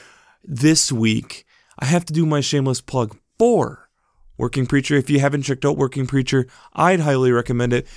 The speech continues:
Between their Sermon Brainwaves podcast, their commentaries, their discussions, I use them on a weekly basis to be listening to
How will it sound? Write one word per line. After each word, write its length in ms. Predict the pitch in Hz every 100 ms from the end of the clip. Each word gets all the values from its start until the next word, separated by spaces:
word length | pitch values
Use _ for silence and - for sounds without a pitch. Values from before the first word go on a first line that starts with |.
| -
Between 260 | - - 160
their 120 | 151
Sermon 360 | - 160 160 151
Brainwaves 420 | 147 139 135 123
podcast, 580 | 147 139 135 143 139 -
their 100 | 127
commentaries, 680 | - 139 139 139 135 135 135
their 100 | 120
discussions, 720 | 120 - 135 135 143 135 127 - - - -
I 180 | 151 175
use 340 | 208 202 175
them 180 | 160 151
on 100 | 147
a 80 | 131
weekly 540 | 120 131 156 - 175
basis 640 | 139 135 127 127 120 110 - - -
to 80 | -
be 140 | 151 151
listening 540 | 143 165 185 185 175
to 240 | 170 151